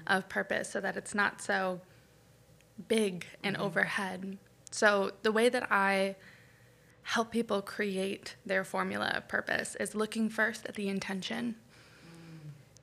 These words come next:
Speaker 2: And the intentionality of what you're wanting
Speaker 1: Mm.
Speaker 2: sometimes takes a few layers.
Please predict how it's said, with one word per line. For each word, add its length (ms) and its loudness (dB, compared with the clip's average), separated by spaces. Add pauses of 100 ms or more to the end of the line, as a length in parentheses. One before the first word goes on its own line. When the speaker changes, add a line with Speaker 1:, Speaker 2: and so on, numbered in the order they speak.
(120)
Speaker 2:
And 600 4 (280)
the 100 0
intentionality 1080 0 (180)
of 380 2
what 160 2
you're 180 0
wanting 640 -2
Speaker 1:
Mm. 140 -6 (640)
Speaker 2:
sometimes 520 -2
takes 320 -8
a 60 -2
few 220 -2
layers. 600 -4